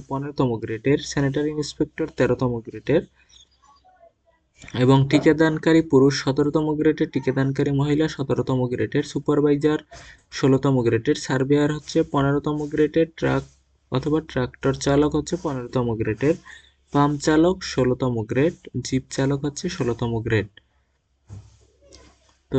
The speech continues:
এই ছিল আজকের ভিডিও। দেখা হবে পরবর্তী কোনো ভিডিওতে। সঙ্গে থাকুন All Job News and Education চ্যানেলের। ধন্যবাদ সকলকে।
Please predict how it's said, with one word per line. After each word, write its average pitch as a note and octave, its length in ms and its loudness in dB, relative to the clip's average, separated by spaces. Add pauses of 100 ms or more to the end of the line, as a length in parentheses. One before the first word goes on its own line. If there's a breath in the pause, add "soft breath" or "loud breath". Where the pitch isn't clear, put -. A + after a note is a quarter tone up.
এই C#3+ 180 6
ছিল D#3+ 260 4
আজকের D3+ 400 0
ভিডিও। D#3 280 4
দেখা D3+ 220 0
হবে B2 200 2
পরবর্তী C3+ 500 0
কোনো A#2+ 200 -6
ভিডিওতে। B2 360 -2
সঙ্গে A#2+ 320 -8
থাকুন C3 300 -4
All B2+ 180 -2
Job C3 200 -2
News D3 260 -6
and B2 160 -14
Education A#2 440 -4
চ্যানেলের। C3 460 -4
ধন্যবাদ A2+ 440 -4
সকলকে। A2 540 -6